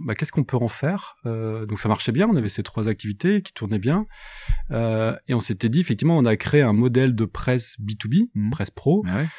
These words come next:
Speaker 1: euh, un peu spécifique, en tout cas très digital,
Speaker 2: Mhm.
Speaker 1: et peut-être qu'on peut l'appliquer sur d'autres secteurs. On avait regardé à l'époque, euh, avec, euh, avec un fonds qui était, qui était rentré pour, euh,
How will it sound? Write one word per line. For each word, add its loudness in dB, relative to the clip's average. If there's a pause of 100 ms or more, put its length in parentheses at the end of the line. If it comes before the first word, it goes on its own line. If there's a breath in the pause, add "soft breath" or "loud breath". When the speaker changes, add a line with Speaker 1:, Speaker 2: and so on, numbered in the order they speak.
(200 loud breath)
Speaker 1:
euh, 0
un 2
peu 2
spécifique, 0
en 4
tout -6
cas 0
très -2
digital, 0
Speaker 2:
Mhm. -2
Speaker 1:
et 2
peut-être 2
qu'on 2
peut 0
l'appliquer -2
sur -6
d'autres -6
secteurs. -2
On 4
avait 6
regardé 4
à 4
l'époque, 2
euh, -2
avec, -2
euh, 0
avec -2
un 0
fonds 2
qui 0
était, -2
qui -10
était -4
rentré -2
pour, -6
euh, -8